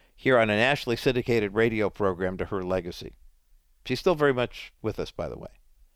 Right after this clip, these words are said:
The good news about this is, brothers and sisters, I, I want to encourage you, especially for those in their senior years, in your seventies, your eighties, even in your nineties. Retirement is not in the Bible.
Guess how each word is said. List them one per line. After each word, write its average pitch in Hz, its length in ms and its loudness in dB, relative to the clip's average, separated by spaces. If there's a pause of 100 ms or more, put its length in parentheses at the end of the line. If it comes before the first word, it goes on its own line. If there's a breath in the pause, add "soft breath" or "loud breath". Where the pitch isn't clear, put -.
(1080 soft breath)
The 143 120 2
good 226 240 6
news 196 240 4
about 143 320 4
this 135 200 2
is, 127 100 -2
brothers 170 360 4
and 139 100 -6
sisters, 135 520 0
I, 127 120 4
I 110 140 0
want 143 240 4
to 165 80 4
encourage 123 480 2
you, 101 60 -2
especially 147 500 2
for 127 160 -4
those 123 260 2
in 117 120 0
their 104 140 -2
senior 139 360 -2
years, 120 420 -2
in 110 80 -4
your 110 140 -4
seventies, 117 540 0
your 95 100 -4
eighties, 110 400 0
even 101 220 -4
in 98 80 -8
your 92 140 -6
nineties. 87 520 -10 (800 soft breath)
Retirement 156 840 4 (100)
is 113 180 -2
not 135 360 2 (140)
in 117 300 0
the 113 80 4
Bible. 95 540 2